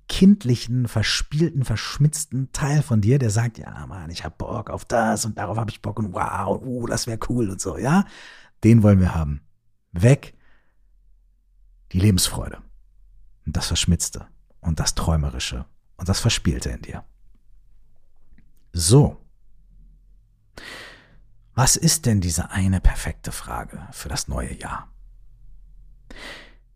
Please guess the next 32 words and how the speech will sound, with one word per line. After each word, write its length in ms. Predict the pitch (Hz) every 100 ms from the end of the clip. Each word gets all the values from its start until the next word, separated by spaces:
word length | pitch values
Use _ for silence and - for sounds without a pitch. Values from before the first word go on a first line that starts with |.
| -
Ich 120 | - 147
lade 180 | 185
dich 180 | 160 -
ein, 360 | 113 113 160 - - - -
einen 80 | 98
Zettel 260 | - 123
und 60 | 92
einen 60 | 80
Stift 320 | - 76 -
hinzulegen. 680 | 76 - 71 71 80 165 - - _ _
Zettel 280 | - 92 65
und 100 | 69
Stift 240 | - -
sind 100 | 73
am 80 | 69
besten. 440 | 65 - - 113 -
Klar, 340 | - 73 117 -
kannst 200 | - -
du 60 | -
auch 140 | -
im 80 | -
Handy 240 | 87 107
notieren 380 | 120 110 139 143
oder 140 | 139 135
so, 220 | 165 208
aber 160 | 76
Zettel 260 | - 101 127
und 100 | 110
Stift 220 | - 101
ist 80 | -
am 100 | 76
besten. 520 | 67 - - 190 -